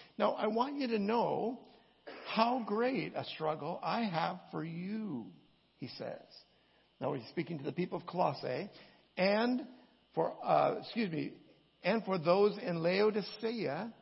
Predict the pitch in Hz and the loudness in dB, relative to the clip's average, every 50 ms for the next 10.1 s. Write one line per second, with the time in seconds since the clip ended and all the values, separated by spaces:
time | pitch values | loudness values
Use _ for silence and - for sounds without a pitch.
0 | - _ _ _ _ _ _ _ _ _ _ _ _ - 180 190 185 185 196 - | -20 _ _ _ _ _ _ _ _ _ _ _ _ -2 -2 0 2 0 -2 -2
1 | - - - - 208 240 269 277 247 185 139 120 - - 127 139 - - - - | -2 -4 0 2 2 2 2 0 0 0 0 0 -2 -4 -6 -8 -12 -16 -20 -20
2 | _ _ _ - 175 175 156 160 160 156 151 165 170 196 202 214 - - - - | _ _ _ -2 0 0 4 4 2 2 0 -2 -4 -2 -2 -4 -6 -8 -12 -12
3 | - - - 208 220 208 202 180 151 143 143 156 160 170 175 - 160 160 160 151 | -12 -8 -6 -4 -2 -2 -2 -4 -4 -4 -4 -4 -6 -8 -6 -4 -4 -4 -4 -6
4 | 143 - - 151 143 - - 160 147 135 135 135 - - - - - - _ _ | -10 -12 -14 -14 -10 -6 -6 -4 -4 -6 -8 -10 -12 -14 -14 -16 -16 -20 _ _
5 | _ _ _ _ _ _ _ _ _ - - _ _ _ _ _ _ _ _ 185 | _ _ _ _ _ _ _ _ _ -20 -20 _ _ _ _ _ _ _ _ -4
6 | 196 180 175 170 - - 170 175 185 180 175 185 156 165 151 151 156 - - 156 | -4 -2 -4 -4 -4 -2 -2 -2 -2 -2 -4 -6 -4 -4 -4 -4 -6 -8 -10 -10
7 | 147 143 - - - - - - - - - - _ _ _ 143 151 - - 147 | -10 -10 -12 -18 -18 -20 -20 -20 -20 -20 -20 -20 _ _ _ 0 2 2 2 -2
8 | 143 131 - - - - 196 208 220 240 240 - - - 170 165 151 143 151 - | -2 -2 -4 -6 0 4 6 6 6 4 0 -6 -10 -6 -4 -4 -2 -2 -2 -4
9 | - - - - - 139 - - - - 185 185 151 - - - - - - - | -4 -4 -8 -10 -10 -12 -12 -14 -10 -8 -8 -8 -8 -10 -12 -14 -16 -16 -16 -16
10 | - | -16